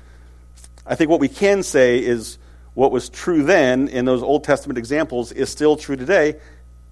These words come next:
God loves us. He desires to live in community with us. He desires for us to worship him as our creator, for us to worship him as the sovereign, almighty God,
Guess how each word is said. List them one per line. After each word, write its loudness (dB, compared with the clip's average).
God 6
loves 4
us. -14
He -4
desires 6
to -4
live 4
in 2
community 0
with 0
us. -4
He 2
desires 4
for 0
us 2
to -2
worship 0
him 0
as 2
our 2
creator, -4
for 6
us 4
to 0
worship 2
him 0
as 4
the -4
sovereign, 4
almighty 2
God, 4